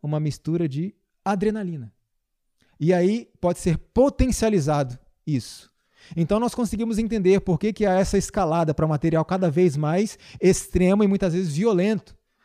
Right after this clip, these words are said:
Porque o usuário precisa adicionar adrenalina naquela mistura pra que ele possa ter a excitação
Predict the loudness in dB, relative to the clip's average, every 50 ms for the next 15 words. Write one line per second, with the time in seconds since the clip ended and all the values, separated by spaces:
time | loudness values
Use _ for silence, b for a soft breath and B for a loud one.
0 | b b b b 0 0 2 4 4 4 4 4 4 4 4 4 4 2 2 0
1 | 0 0 0 0 0 0 0 0 0 0 0 2 2 2 0 0 -2 -2 0 0
2 | 0 0 -2 0 0 0 0 0 -2 -2 -2 -2 -2 -2 -2 -2 -2 -2 -4 -6
3 | -4 -2 -2 0 0 0 -2 -4 -6 -4 -2 0 0 2 2 0 -2 -4 -6 b
4 | b b b b b _ -4 -4 -2 -4 -6 -4 -4 -4 -6 -6 -6 -10 -8 _
5 | -4 -2 0 0 0 0 0 -4 -6 -6 -6 -6 -4 -4 -4 -4 -4